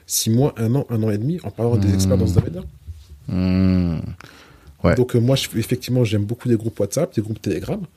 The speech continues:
Speaker 2: Mhm.
Speaker 1: Alors, après, les groupes Telegram, euh, nuancés, hein, parce qu'en fait, quand il y a beaucoup de participants, c'est compliqué de
Speaker 2: Ouais.
Speaker 1: se retrouver.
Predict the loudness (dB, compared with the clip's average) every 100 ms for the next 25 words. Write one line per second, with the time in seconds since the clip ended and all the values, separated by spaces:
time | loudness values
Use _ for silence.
0 | _ 4 6 4 0 -6 0 0 2 -2
1 | 0 0 0 -2 -4 -14 -16 -20 _ _
2 | -6 -6 -6 -6 -8 -10 -12 -8 0 4
3 | 6 4 2 -2 -2 -6 -6 -4 -2 -2
4 | -2 -2 -4 -6 -4 -4 -2 -6 -2 -2
5 | -2 -4 -6 -4 2 6 6 4 2 0